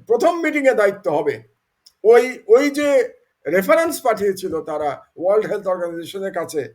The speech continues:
পুতুলের নাম রেকমেন্ড করে, সেই রেকমেন্ডেশন লেটার উইথড্র করতে হবে এই সরকারকে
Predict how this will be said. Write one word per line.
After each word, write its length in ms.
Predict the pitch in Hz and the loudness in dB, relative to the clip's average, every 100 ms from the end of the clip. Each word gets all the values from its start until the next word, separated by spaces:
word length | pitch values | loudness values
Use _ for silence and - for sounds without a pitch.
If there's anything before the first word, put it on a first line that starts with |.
| _ _ | _ _
পুতুলের 400 | 208 214 247 247 | -14 -10 0 0
নাম 520 | 214 202 202 196 185 - _ _ _ _ 135 | 2 -2 -2 -4 -10 -18 _ _ _ _ -2
রেকমেন্ড 520 | 185 214 339 370 294 | 2 4 4 2 2
করে, 280 | 190 123 - _ _ - | 0 0 -6 _ _ -2
সেই 280 | 233 269 | 4 6
রেকমেন্ডেশন 760 | 269 269 269 269 269 269 277 277 | 6 2 2 0 2 2 2 0
লেটার 300 | 262 254 240 | 0 0 -4
উইথড্র 300 | 233 247 262 | -4 0 2
করতে 260 | 240 - | 0 -4
হবে 200 | 175 151 | -4 -4
এই 60 | 131 | -6
সরকারকে 480 | 123 110 107 - | -10 -14 -16 -20